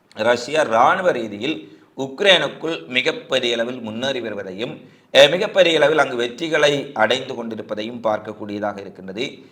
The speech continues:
இந்த சம்பவங்கள் தொடர்ச்சியாக ரஷ்யாவின் உடைய பிராந்தியம் குருக்ஸுக்குள் ஊடுருவிய உக்ரைனிய தாக்குதலின் பின்னர், ரஷ்யா தாங்கள் உக்ரைனில் ஆக்கிரமித்த பகுதிகளை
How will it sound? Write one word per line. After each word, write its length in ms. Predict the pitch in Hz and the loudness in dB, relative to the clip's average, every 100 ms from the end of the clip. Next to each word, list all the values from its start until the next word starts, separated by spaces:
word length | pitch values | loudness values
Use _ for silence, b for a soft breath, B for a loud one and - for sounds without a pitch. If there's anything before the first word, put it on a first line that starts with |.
| B _ | B _
இந்த 680 | 135 175 202 190 143 - - | -2 0 4 6 6 2 -6
சம்பவங்கள் 840 | - - 127 151 127 113 120 135 | -4 4 6 6 0 0 -6 -8
தொடர்ச்சியாக 960 | - 110 139 117 117 113 98 87 107 127 - b b b | -6 -4 -4 -6 -8 -6 -6 -6 -6 -8 -10 b b b
ரஷ்யாவின் 680 | 151 - 165 175 160 151 - - | 4 4 4 6 6 4 -4 -12
உடைய 400 | 117 120 123 120 | -2 4 4 2
பிராந்தியம் 640 | - 113 127 123 120 113 113 | 2 4 4 0 -4 -6 -6
குருக்ஸுக்குள் 680 | 120 127 127 123 - 131 131 131 | -4 -6 -12 -14 -10 -10 -10 -10
ஊடுருவிய 640 | 113 117 113 110 113 117 | -8 -6 -8 -8 -6 -6
உக்ரைனிய 580 | 113 107 - 110 110 107 | -8 -12 -10 -10 -8 -8
தாக்குதலின் 600 | 107 104 104 107 104 98 | -6 -6 -8 -14 -14 -14
பின்னர், 460 | 92 92 104 - - B B B | -16 -10 -8 -8 -12 B B B
ரஷ்யா 640 | 117 139 147 - 165 165 | 6 8 6 0 4 6
தாங்கள் 560 | 151 - 127 139 151 151 | 4 6 8 8 4 -4
உக்ரைனில் 440 | 123 131 135 131 | -6 -4 -4 0
ஆக்கிரமித்த 440 | 123 117 123 117 113 | 0 0 -8 -10 -10
பகுதிகளை 800 | 107 107 117 120 123 113 - | -8 -6 -6 -8 -8 -8 -12